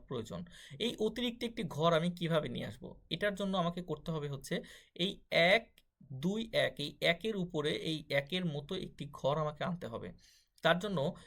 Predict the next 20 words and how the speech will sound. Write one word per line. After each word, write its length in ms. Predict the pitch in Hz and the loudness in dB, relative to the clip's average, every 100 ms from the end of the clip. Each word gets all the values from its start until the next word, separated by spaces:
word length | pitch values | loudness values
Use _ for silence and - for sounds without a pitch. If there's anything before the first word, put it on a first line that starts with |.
| - | -4
আমরা 220 | 165 185 | 0 2
সবার 240 | 214 196 202 | 4 4 4
প্রথমে 560 | 185 180 196 160 202 156 | 2 -2 0 2 0 -2
যদি 240 | 151 - | -8 -6
এই 100 | 170 175 | -2 -2
ফাইভ 380 | - 165 160 131 | 0 4 4 2
দেখেন, 360 | 151 135 139 180 - | -2 -2 -2 -4 -6
এই 80 | |
ফাইভের 480 | 131 - 156 160 190 | -4 2 4 4 2
এখানে 380 | 160 - 165 220 - - - | 2 2 0 -2 -6 -14 -12
একটা 220 | 170 180 | -2 -2
ক্লিক 320 | 180 196 175 | 0 -6 -4
করি, 260 | 135 135 175 | -2 -2 0
তার 200 | - 151 | 4 4
মানে 180 | 170 | 4
পুরো 460 | 180 - 185 196 160 | 0 -4 -2 0 2
লাইনটা, 540 | 127 139 160 - - - - - 123 | 2 2 2 0 0 -4 -16 -12 -2
যদি 300 | 156 196 - | 0 0 0
আপনি 300 | 165 - 190 | -2 0 0
এখানে 240 | 175 202 | 2 2